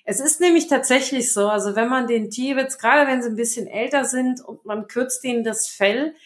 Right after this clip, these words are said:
sobald es dann wärmer wird, also meine sind auch im Winter, lass ich's wachsen, ich schneide nur das Gesicht frei und, äh, im Sommer oder wenn's wärmer wird, kürze ich das dann und die werden echt, wie Diana schon sagt, einfach nochmal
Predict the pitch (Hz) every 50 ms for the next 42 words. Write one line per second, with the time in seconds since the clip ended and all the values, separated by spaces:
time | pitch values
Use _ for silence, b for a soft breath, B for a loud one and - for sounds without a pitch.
0 | B B B B - - 220 - 214 202 214 233 254 277 - - - 226 220 214
1 | 202 170 185 180 220 269 294 311 311 302 269 285 302 320 320 320 - 214 185 175
2 | 190 185 190 180 180 196 208 220 202 208 202 202 - - 175 185 190 190 - -
3 | 214 190 180 170 208 254 294 285 285 269 247 233 220 202 180 - - 202 - -
4 | - 247 277 269 - - 285 262 254 233 233 - - 208 208 208 202 208 202 196
5 | 190 185 180 185 180 - - 196 175 240 359 359 - - - - 247 247 247 240
6 | 240 240 240 b b b b b b b b b b b b b b _ _ 233
7 | 220 214 214 214 190 - 233 - - 208 202 196 196 - - 214 208 185 214 214
8 | 214 208 208 208 202 202 196 160 170 165 147 147 156 170 180 180 - 196 190 208
9 | 226 226 220 202 190 202 202 202 - 247 254 254 - 277 269 - - 226 226 226
10 | - 247 233 226 226 - - 226 196 202 214 185 175 208 208 214 214 208 202 -
11 | _ 202 220 233 226 - - _ 220 233 202 226 202 202 202 208 214 233 233 233
12 | - 226 202 196 202 196 202 202 - - 202 196 196 220 220 214 208 202 202 202
13 | 196 196 190 190 190 190